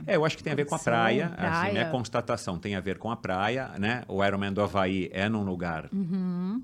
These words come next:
Speaker 1: onde o surf, não onde tem o Ironman de fato, em Kona, mas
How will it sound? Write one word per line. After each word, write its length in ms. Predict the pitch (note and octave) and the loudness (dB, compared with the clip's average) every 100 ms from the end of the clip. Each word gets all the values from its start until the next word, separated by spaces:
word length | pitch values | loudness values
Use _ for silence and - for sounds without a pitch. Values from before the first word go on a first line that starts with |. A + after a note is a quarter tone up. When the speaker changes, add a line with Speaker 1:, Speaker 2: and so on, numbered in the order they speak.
| - - | -8 -12
Speaker 1:
onde 300 | - E2+ E2 | -8 -6 -6
o 80 | D#2+ | -6
surf, 480 | - F2 D#2 - D2 | -6 -6 -6 -10 -10
não 240 | D2 F2+ G2 | -4 -2 0
onde 240 | F#2 E2 | -2 -6
tem 340 | - D#2 D2+ C#2 | -8 -10 -10 -12
o 120 | C#2+ | -10
Ironman 320 | D2+ D#2 D2+ D2 B1+ C2 | -8 -8 -10 -12 -16 -16
de 120 | C2+ | -16
fato, 400 | D2+ E2+ G#2+ - | -8 -2 -2 -4
em 140 | D#2 D#2 | -8 -10
Kona, 420 | D2+ - B2+ A#2 | -4 -2 -2 -4
mas 380 | E2 D#2 - | -6 -8 -12